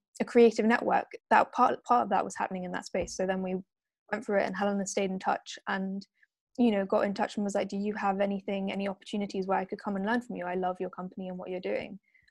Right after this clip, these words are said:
Um, and that turned into something really amazing that she also learned a lot from and, and did some amazing, um, work on. So yeah, I guess it's just like,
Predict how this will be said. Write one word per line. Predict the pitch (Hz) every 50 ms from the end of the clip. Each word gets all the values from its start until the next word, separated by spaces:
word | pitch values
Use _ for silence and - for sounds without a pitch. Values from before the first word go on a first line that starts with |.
| _ _ -
Um, | 196 190 190 190 -
and | - 196 196 196
that | 196 196 - - _ _ _ _ _ _ - -
turned | - 196 196 196
into | 202 214 196 -
something | - 202 185 190 190 190 185 190 190 190 202 226 - 208
really | 202 196 190 190 190 190 196 190 196 220 220 - - - _ - - -
amazing | 202 196 202 214 196 185 175
that | 180 -
she | - - 196
also | 190 190 - 196 190 185 _ _ _ _ -
learned | 214 208 196 185 190 -
a | - 190
lot | 185 196 - -
from | - 180 180 180
and, | 180 180 185 185 190 - _ -
and | 190 185 185 185
did | 185 185
some | - - 185 185 190
amazing, | - 190 185 185 190 - 175 180 185 190 - _ _ _ _ _ _ _ _ _ _ _ - 190
um, | 185 185 185 185 190 196 196 - _ _ -
work | 190 196 196 196 - - _ - - -
on. | 196 185 185 180 202 -
So | - - 214 214
yeah, | 214 226 240 - -
I | 226
guess | 226 254 247 -
it's | - 254
just | - 262 247 - -
like, | 247 226 226 -